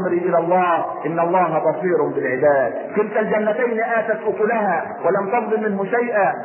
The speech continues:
وفجرنا خلالهما نهرا وكان له ثمر، فقال لصاحبه وهو يحاوره: "أنا أكثر منك مالا وأعز نفرا".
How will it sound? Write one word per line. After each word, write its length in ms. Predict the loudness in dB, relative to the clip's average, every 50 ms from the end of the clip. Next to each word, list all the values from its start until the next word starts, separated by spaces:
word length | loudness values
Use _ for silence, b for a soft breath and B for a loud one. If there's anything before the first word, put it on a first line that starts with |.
| -4 -2
وفجرنا 580 | 0 0 0 0 0 -2 -2 -2 -2 -2 -2 -2 -2 0
خلالهما 600 | 0 0 2 2 2 0 0 0 0 0 0 0
نهرا 640 | 0 0 0 0 0 0 0 0 -2 -2 -4 -6 -4 -2
وكان 260 | -2 0 0 -2 0
له 340 | 0 0 0 2 2 0 0
ثمر، 420 | 0 0 -2 0 0 -2 -2 -4 -6 -8 -4 -4
فقال 380 | -4 -2 -2 -2 0 0 2
لصاحبه 760 | 0 0 2 2 0 0 0 -2 -4 -4 -2 -2 -2 0 2
وهو 380 | 2 2 2 2 2 2 2 2
يحاوره: 880 | 2 0 0 0 -2 -2 -2 0 0 0 2 2 2 2 0 0 0
"أنا 200 | -2 0 0 -2
أكثر 360 | -2 -4 -2 0 2 4 4
منك 260 | 4 2 0 -2 -2 -2 -2
مالا 320 | 0 0 2 2 2 2 2
وأعز 480 | 0 2 0 0 0 0 -2 -2 -2 0 0 0
نفرا". 380 | 0 2 0 0 2 0 0